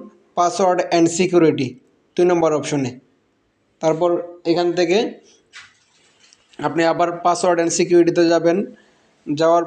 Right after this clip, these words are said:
পরে এখানে নিচে দেখুন where you are logged in, তো এখানে ক্লিক করুন। ক্লিক করার পরে আপনি যেহেতু আপনার Facebook আইডিটা দেখতে চাচ্ছেন, সেক্ষেত্রে আপনার এখানে আপনার Instagram আইডিও থাকতে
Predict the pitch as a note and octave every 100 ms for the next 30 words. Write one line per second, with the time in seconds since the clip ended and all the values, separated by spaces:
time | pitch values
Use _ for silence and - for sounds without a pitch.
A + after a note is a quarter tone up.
0 | F3 E3 F#3+ - - _ _ _ _ _
1 | - D#3+ E3+ E3+ F3 F3 E3+ E3+ E3 F3
2 | G#3 - _ - E3+ F3 F3 E3 F3 F3
3 | D#3+ D#3+ D#3+ D#3+ E3 G#3+ - _ _ E3+
4 | E3 F3 E3+ F3 E3+ F#3 G3+ B3+ - _
5 | _ - F3+ - F#3+ F3 F#3 E3+ F3 F3+
6 | F3 F3+ F3 F#3 F3+ F3 F3+ F3+ F3+ F3+
7 | F3 F#3 F#3 F3+ F3+ G3 A3+ - - E3+
8 | E3+ D#3+ F3 E3+ F3 E3+ E3 - _ _
9 | F#3 D#3+ F#3+ F3+ E3+ F3+ F3 - - _
10 | _ _ _ _ _ _ _ F3 F#3 F#3+
11 | F#3 F#3+ F#3 F3+ F3+ F3+ F#3 F3+